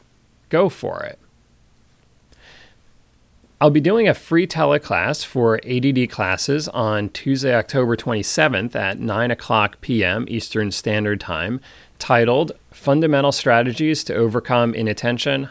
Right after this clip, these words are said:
Hyperactivity, and Impulsivity. So in other words, I'll be talking about the sync, the six simple themes that run through the hundreds of strategies that tend to be helpful for folks with A D H D.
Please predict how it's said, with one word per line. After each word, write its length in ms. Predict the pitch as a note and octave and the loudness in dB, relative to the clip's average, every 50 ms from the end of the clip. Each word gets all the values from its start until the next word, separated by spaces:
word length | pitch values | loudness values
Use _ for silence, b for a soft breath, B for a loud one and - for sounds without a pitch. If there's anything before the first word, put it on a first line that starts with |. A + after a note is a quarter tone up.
| - - | -8 -4
Hyperactivity, 880 | A#2+ A#2 A2 C3 A#2+ A2+ A2 - - C3 A#2 A2+ A#2+ B2 A#2+ A#2+ - | -4 -4 0 0 0 0 0 -2 -6 -8 -6 -4 -2 -2 -2 -2 -4
and 140 | G#2+ G2+ G#2 | -4 -4 -4
Impulsivity. 920 | G#2 G#2 - - G#2+ F#2+ - - - A2+ G#2 G2+ G2+ F2 E2 - - - _ _ _ B B B B B B B B B B B | -4 -6 -6 -6 -6 -4 -4 -2 0 0 0 0 -2 -6 -6 -10 -12 -16 _ _ _ B B B B B B B B B B B
So 200 | B - C#3+ C#3 C3+ | B 6 8 8 8
in 80 | C#3+ | 8
other 220 | D#3+ F3 F3 F3+ D#3+ | 6 8 8 8 8
words, 280 | C3 A#2+ A#2 A#2 - | 8 8 6 6 4
I'll 80 | C3 B2 | 0 0
be 100 | A#2+ A2 | 0 -2
talking 320 | - - C#3+ C#3+ D3 E3 | -2 -2 -2 -2 0 0
about 220 | D3+ C3 A#2 A2 - | 2 2 2 2 2
the 80 | A2 | 0
sync, 460 | - - - D3+ D3 D#3 D3+ - - - | 0 0 2 2 2 2 0 -4 -8 -10
the 180 | C3 A#2 A2 | -4 -2 -2
six 440 | - - - - D#3 D#3+ D3+ - - | 0 0 0 2 2 2 2 0 -2
simple 380 | - - D3 C#3+ C3+ - C3+ A#2 | 0 2 2 0 2 2 0 -2
themes 400 | - - B2+ A#2+ A#2+ A2 G2+ F#2 | 0 0 0 2 2 0 0 -2
that 100 | G2 G2 | -2 0
run 240 | G2 A2 A2+ A#2+ A#2 | 2 2 2 2 2
through 160 | A2+ A2+ G#2+ | 0 -2 -2
the 80 | G2 | -2
hundreds 460 | F#2+ - - C#3 D3 D3 D3 C#3 A2 A2+ | -4 -4 -2 -2 0 0 0 0 0 0
of 80 | G#2+ | -4
strategies 600 | - - B2 A2 A2 A2 G#2+ G#2 F2 F#2 F2+ F2+ F#2+ | -2 2 2 4 4 4 2 0 -4 -6 -6 -4 -4
that 140 | G2 - | -6 -6
tend 240 | - - A#2+ B2 B2+ | -4 -2 -2 0 0
to 60 | B2 | 0
be 100 | A2+ A2 | 0 -2
helpful 400 | G2 F2+ G2+ G#2 G2+ - - F#2 | -2 0 0 0 0 -2 -6 -10
for 160 | - - - F2 | -8 -8 -10 -8
folks 380 | - - F2+ F2 E2+ - - | -6 -4 -4 -4 -4 -6 -6
with 100 | G#2+ F2+ | -4 -2
A 120 | E2+ F2 F2 | -2 -2 -2
D 140 | E2+ E2 | -4 -6
H 280 | D#2+ E2 D#2+ - - - | -6 -6 -6 -8 -6 -4
D. 300 | A#2 G#2 F2+ E2 E2 | -4 -4 -4 -4 -8